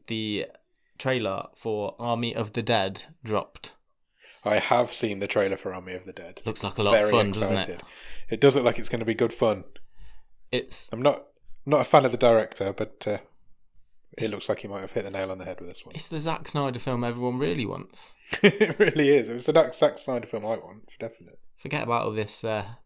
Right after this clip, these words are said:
Speaker 1: Batman and Superman stuff.
Speaker 2: Arty
Speaker 1: Let's
Speaker 2: farty bollocks.
Speaker 1: Yeah, <laughs> let's get, let's get Elvis zombies. Yeah.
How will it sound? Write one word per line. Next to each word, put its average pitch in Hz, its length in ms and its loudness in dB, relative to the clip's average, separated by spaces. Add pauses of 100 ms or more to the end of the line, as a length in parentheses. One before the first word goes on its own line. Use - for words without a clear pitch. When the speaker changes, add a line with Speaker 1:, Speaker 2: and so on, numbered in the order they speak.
Speaker 1:
Batman 107 340 0
and 104 120 -6
Superman 98 460 -2
stuff. - 340 -8 (880)
Speaker 2:
Arty - 120 -8
Speaker 1:
Let's - 180 -2
Speaker 2:
farty 92 340 -10
bollocks. 90 340 -8
Speaker 1:
Yeah, 143 200 2
<laughs> 117 60 -2
let's - 180 2
get, - 240 -2 (300)
let's 131 120 -4
get - 180 0
Elvis 127 400 2
zombies. 120 580 0 (800)
Yeah. 110 260 -10